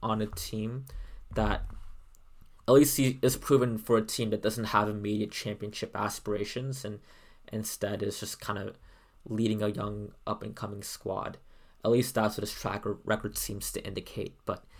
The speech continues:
I, I think he would be, uh, I think he might just leave the Jazz. I think that they're, they, they've kind of run out of patience when it comes to him.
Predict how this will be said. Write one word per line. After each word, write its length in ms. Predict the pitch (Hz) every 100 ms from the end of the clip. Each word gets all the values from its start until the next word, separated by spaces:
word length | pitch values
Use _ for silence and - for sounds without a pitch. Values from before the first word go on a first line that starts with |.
| - - - -
I, 260 | 110 -
I 20 |
think 340 | 131 151 143 - -
he 300 | - - 120
would 420 | 107 110 107 -
be, 340 | 110 104 101 - - _ - -
uh, 260 | - - - - _
I 60 | 120
think 180 | 151 139
he 120 | 139
might 320 | 120 120 -
just 280 | - 110 -
leave 400 | 107 104 104 - - - _
the 60 | -
Jazz. 680 | - 107 101 101 101 - - - - - -
I 100 | 107
think 300 | 110 104 -
that 300 | 98 95 - -
they're, 360 | 104 104 101 - _ _ - -
they, 280 | 123 127 -
they've 220 | 127 127 -
kind 260 | 147 127
of 160 | 117 110 -
run 160 | 117 110
out 140 | 104
of 100 | 107
patience 540 | - 101 92 107 101 -
when 100 | 95
it 80 | -
comes 260 | 98 98
to 80 | -
him. 300 | - 101 104